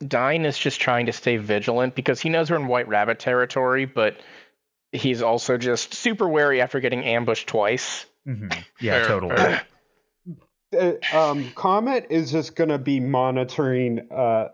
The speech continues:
Speaker 4: s-, some sy-, whatever systems he can remotely, uh, of the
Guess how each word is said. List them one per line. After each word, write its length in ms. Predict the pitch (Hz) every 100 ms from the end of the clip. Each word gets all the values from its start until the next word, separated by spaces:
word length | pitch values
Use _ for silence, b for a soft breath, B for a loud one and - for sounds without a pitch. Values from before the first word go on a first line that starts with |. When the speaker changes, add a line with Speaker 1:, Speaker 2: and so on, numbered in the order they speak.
| _ 113
Speaker 4:
s-, 200 | - -
some 260 | 127 139 127
sy-, 240 | - 147 -
whatever 480 | 135 139 143 139 135
systems 520 | - 135 - 127 -
he 100 | 123
can 340 | - 131 120
remotely, 760 | 113 107 117 117 - 123 113 107 156 135 _ _ _ -
uh, 40 |
of 560 | 113 107 - 120 120 -
the 340 | 120 110 107